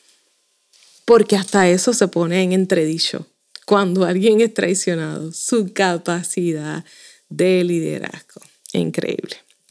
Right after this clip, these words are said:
Empecemos con Jesús, porque podríamos hacer una gran lista aquí. Catalogado uno de los máximos líderes de la historia,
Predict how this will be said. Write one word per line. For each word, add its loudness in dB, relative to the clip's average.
Empecemos 0
con -2
Jesús, -2
porque -8
podríamos -2
hacer -2
una -4
gran -2
lista -2
aquí. -10
Catalogado 6
uno 6
de 8
los 6
máximos 4
líderes 4
de 2
la 2
historia, 0